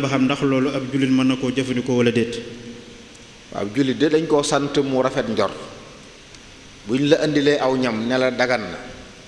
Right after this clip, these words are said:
Speaker 2: xalaal mooy dagan na. Ndax xam nañ ne jullit ñi daa am lislaam nu mu leen sante, li ñuy lekk bu dee, bu dee yàpp la, nuñ ko war a rendee ak yu mel noonu. Am na ci ñoo xam loolu la ñuy bàyyi xel, wax ne ngir wan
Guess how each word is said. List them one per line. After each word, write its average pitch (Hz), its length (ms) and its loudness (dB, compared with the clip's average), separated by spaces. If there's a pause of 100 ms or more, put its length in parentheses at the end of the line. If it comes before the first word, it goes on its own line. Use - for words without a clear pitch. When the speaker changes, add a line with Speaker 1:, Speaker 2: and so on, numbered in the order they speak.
(120)
Speaker 2:
xalaal 110 300 2
mooy 147 180 0
dagan 131 260 0
na. 87 60 -10 (880)
Ndax 113 200 0
xam 143 220 0
nañ 135 200 0
ne 123 80 0 (380)
jullit 143 220 4
ñi 117 260 0 (680)
daa 123 240 4
am 135 180 -2
lislaam 131 440 0
nu 131 60 0
mu 135 80 0
leen 127 160 0
sante, 117 440 -2 (180)
li 123 140 0
ñuy 143 160 2
lekk 139 300 0
bu 131 80 0
dee, 135 480 2
bu 120 80 -4
dee 131 160 2
yàpp 127 340 2
la, 110 160 0 (920)
nuñ 127 180 0
ko 143 100 4
war 131 140 4
a 123 80 2
rendee 120 400 2
ak 131 80 2
yu 120 80 2
mel 117 140 2
noonu. 95 200 -2 (1000)
Am 123 120 0
na 131 80 4
ci 147 140 -4
ñoo 139 120 2
xam 123 200 -2
loolu 135 160 4
la 147 60 2
ñuy 147 100 -2
bàyyi 135 240 2
xel, 120 220 0
wax 123 160 0
ne 123 260 -4
ngir 127 160 -2
wan 135 120 2